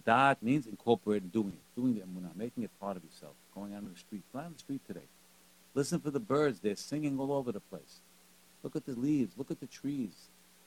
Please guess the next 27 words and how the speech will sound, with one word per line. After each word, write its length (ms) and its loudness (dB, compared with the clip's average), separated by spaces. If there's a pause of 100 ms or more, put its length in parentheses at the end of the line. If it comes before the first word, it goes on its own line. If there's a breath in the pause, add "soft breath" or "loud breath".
Hashem 260 -4
is 100 -6
talking 360 2
to 120 -10
you. 160 -6 (640)
He's 160 -10
saying, 420 0
"I'm 280 -4
here." 360 -4
You 520 -8
gotta 140 -12
look 140 -14
at 100 -18
that. 140 -16 (140)
Saying, 200 -14
"I'm 160 -10
here. 140 -12 (280)
I'm 60 -16
here." 160 -20 (1000)
So, 180 -2 (2500)
so 60 -8
we 180 2
are, 340 4 (2750)
we 120 4
are, 180 6 (100)
uh, 440 -4 (420)
walking 320 0